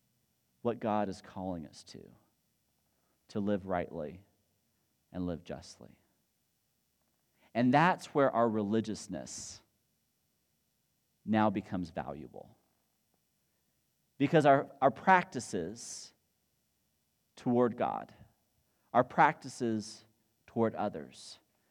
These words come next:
help us to learn, help us to grow, help us to understand more deeply what it means to act rightly and act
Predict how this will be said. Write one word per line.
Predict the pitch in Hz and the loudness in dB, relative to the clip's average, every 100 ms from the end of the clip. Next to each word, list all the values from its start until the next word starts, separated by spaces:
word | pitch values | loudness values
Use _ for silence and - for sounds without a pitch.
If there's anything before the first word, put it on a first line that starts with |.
| _ _ | _ _
help | - 156 | -2 0
us | 160 - | -2 -8
to | - | -8
learn, | 117 113 95 92 98 123 _ _ _ - | -6 -4 -6 -10 -16 -20 _ _ _ -4
help | 147 143 | -2 -2
us | 143 | -10
to | - | -10
grow, | 113 107 101 92 92 101 _ _ | -8 -6 -4 -4 -8 -12 _ _
help | - 165 165 | 2 4 4
us | 165 | -4
to | - - | -4 -2
understand | 135 127 117 - 120 117 110 | 0 0 -2 -6 -6 -2 0
more | 110 113 | 0 -2
deeply | 95 113 107 90 87 76 85 _ _ _ _ _ - | -4 -6 -6 -10 -12 -12 -16 _ _ _ _ _ -2
what | 127 131 | 0 0
it | - | -2
means | 113 113 101 87 82 87 - - - _ _ _ - | -2 0 -2 -2 -6 -12 -16 -20 -20 _ _ _ -16
to | - - | -8 -4
act | 104 110 - | -4 -4 -6
rightly | 95 90 - 90 90 85 87 _ _ _ _ _ _ _ - | -4 -4 -6 -10 -10 -12 -16 _ _ _ _ _ _ _ -8
and | 92 - | -6 -4
act | 87 80 - - | -4 -4 -10 -20